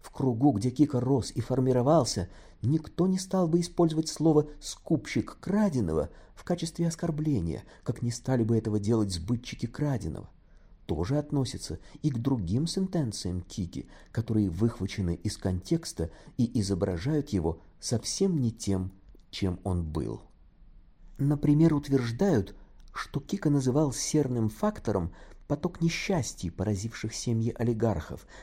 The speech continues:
которые захватили созданные гулагом богатства. Но во всей македонской критике лишь одна строчка даёт повод для такого толкования.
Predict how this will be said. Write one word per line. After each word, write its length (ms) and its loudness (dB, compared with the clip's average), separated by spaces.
которые 320 -4
захватили 560 -4
созданные 680 0
гулагом 580 -2
богатства. 640 -4
Но 100 -4
во 120 -4
всей 360 -2
македонской 640 -4
критике 600 -8
лишь 300 -2
одна 380 -2
строчка 520 -8
даёт 320 -4
повод 380 -2
для 200 -4
такого 460 -4
толкования. 720 -4